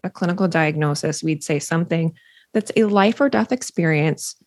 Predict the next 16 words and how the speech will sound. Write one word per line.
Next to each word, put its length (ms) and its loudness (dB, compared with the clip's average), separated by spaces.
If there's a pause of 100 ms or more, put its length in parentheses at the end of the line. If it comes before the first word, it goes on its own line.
(180)
something 440 2
where 100 4
you 180 2
felt 380 -2
like 280 -4 (720)
your 180 0
body 360 4
felt 320 -2
like 300 -8 (180)
you 420 0
could 180 -8
have 100 -4
died 240 0
from 160 -4
that 140 -4
event. 580 -6